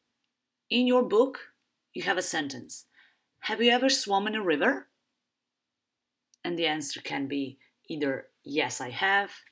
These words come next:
"No, I haven't," "I don't remember." Se pravi, pozdravljeni, učenci. Danes bomo govorili o izkušnjah.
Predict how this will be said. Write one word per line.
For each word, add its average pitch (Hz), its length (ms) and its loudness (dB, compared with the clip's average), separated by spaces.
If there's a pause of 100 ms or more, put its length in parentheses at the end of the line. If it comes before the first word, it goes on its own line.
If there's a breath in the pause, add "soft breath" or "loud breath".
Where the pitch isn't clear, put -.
(160)
"No, 139 260 -4
I 120 120 -10
haven't," 175 640 -4 (680)
"I 135 80 -8
don't 135 260 -8
remember." 196 520 -6 (1900)
Se - 200 -10
pravi, 151 320 -2
pozdravljeni, 151 540 2
učenci. 139 540 -6 (640 loud breath)
Danes 160 400 0
bomo 180 220 -4
govorili 160 680 -4 (100)
o 151 180 -4
izkušnjah. - 580 -8